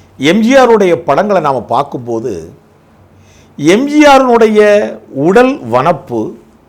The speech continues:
முக அழகு, அவர் அணிகின்ற காஸ்டியூம்ஸ், அவருடைய சுறுசுறுப்பு,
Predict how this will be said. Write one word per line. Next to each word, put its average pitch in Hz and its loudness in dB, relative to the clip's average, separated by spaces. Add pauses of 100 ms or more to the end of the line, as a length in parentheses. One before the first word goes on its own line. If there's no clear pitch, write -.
(540)
முக 185 0 (300)
அழகு, 120 -2 (1200)
அவர் 208 2 (140)
அணிகின்ற 208 -4 (140)
காஸ்டியூம்ஸ், 139 -6 (880)
அவருடைய 226 4 (140)
சுறுசுறுப்பு, 160 -2